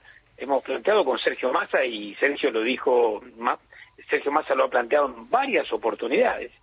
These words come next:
Mire, si sacan los subsidios al transporte, el colectivo va a costar setecientos, el tren mil cien. Cálculos del Ministerio de Transporte. Si,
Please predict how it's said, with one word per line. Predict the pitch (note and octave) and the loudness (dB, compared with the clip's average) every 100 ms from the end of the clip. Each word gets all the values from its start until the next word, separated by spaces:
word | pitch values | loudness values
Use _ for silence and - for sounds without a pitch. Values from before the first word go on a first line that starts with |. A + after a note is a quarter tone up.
| _ - - - | _ -20 -20 0
Mire, | A3+ D#3 - _ _ _ - | 0 2 -2 _ _ _ -12
si | B2 A#2 | -8 -6
sacan | - F3+ - D#3 B2 | -6 -4 -2 -2 2
los | A#2 G#2+ | 2 0
subsidios | C3 A2+ D3 D3 E3+ | -6 -2 2 2 2
al | |
transporte, | E3+ A#3+ A#3 D4+ - - - _ _ _ _ _ | 0 0 0 0 -2 -12 -14 _ _ _ _ _
el | C#3 C3+ C3+ - | 2 2 0 0
colectivo | F#3 F#3 C#4 G3 | 2 2 4 4
va | D3+ D3 | 6 2
a | |
costar | - - A2+ | 0 -2 -2
setecientos, | - G#2+ C#3 B3+ C4 - A2+ | -2 -2 0 2 0 2 2
el | A2+ | 2
tren | C3+ C3 A#2 A2 | 2 0 0 -10
mil | G#2 G#2 | -14 -12
cien. | - F#2 - _ _ _ _ _ _ _ - | -6 -6 -6 _ _ _ _ _ _ _ -8
Cálculos | F#3 - D#3 B2+ | -8 -2 0 2
del | A#2+ | 0
Ministerio | A#2 G#2+ B2 A2+ | -2 -2 0 0
de | G#2+ | 0
Transporte. | A2 G#2+ F#2+ F#2+ B2+ - | -2 -4 -8 -4 -4 0
Si, | G#3+ D#3+ | 0 0